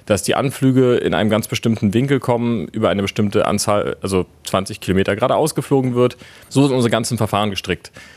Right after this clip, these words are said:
Das funktioniert aber nicht, wenn da Gewitter irgendwo stehen. Das heißt, kein Flugzeug fliegt freiwillig durch Gewitter durch. Aufgrund von Blitzschlag ist eine Sache, aber auch die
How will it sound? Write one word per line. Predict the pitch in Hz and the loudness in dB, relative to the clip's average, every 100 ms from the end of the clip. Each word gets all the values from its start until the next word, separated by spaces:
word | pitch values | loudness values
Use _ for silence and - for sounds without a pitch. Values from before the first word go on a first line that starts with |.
| - _ _ | -20 _ _
Das | - 104 | -2 0
funktioniert | 160 127 156 139 | 2 2 4 4
aber | 131 | 2
nicht, | 123 123 | 2 2
wenn | 113 | 2
da | |
Gewitter | 104 101 107 | 2 0 0
irgendwo | 87 90 | -2 -4
stehen. | 87 85 85 | -6 -4 -4
Das | 90 | -2
heißt, | 101 104 101 - - | 0 0 -2 -10 -4
kein | 123 113 | -2 -2
Flugzeug | 127 113 117 - | -4 -2 -2 0
fliegt | 117 95 | -4 -2
freiwillig | 113 110 110 | -2 -2 -4
durch | - 92 | -6 -4
Gewitter | 107 151 151 | -2 0 2
durch. | 143 147 - | 0 0 -2
Aufgrund | 107 104 113 113 | -4 -2 0 0
von | - 110 104 98 | 0 0 2 2
Blitzschlag | 139 147 - 131 131 | 0 -2 0 0 0
ist | 131 | -4
eine | 107 123 | 0 0
Sache, | 117 117 123 110 - - - | 0 0 2 0 0 -10 -2
aber | 110 101 | 0 2
auch | 101 - | -2 -4
die | - 110 101 | -2 0 0